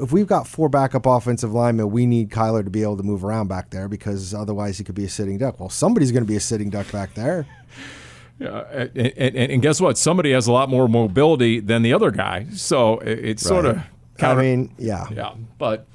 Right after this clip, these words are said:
Speaker 2: um, so, look, I, I don't know what that means, but every time I hear Cliff Kingsbury say, and he said it the last two weeks running, "Kyler needs to be a hundred percent,"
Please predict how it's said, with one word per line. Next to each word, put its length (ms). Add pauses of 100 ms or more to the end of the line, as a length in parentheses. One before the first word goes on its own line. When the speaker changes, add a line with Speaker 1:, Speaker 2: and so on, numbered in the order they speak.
(500)
Speaker 2:
um, 680 (420)
so, 400 (420)
look, 360
I, 300
I 20
don't 140
know 340 (520)
what 260
that 180
means, 600 (380)
but 160
every 300
time 320
I 160
hear 200
Cliff 300
Kingsbury 500
say, 360
and 100
he 80
said 220
it 100
the 80
last 340
two 140
weeks 240
running, 300 (500)
"Kyler 340
needs 200
to 60
be 120
a 60
hundred 240
percent," 400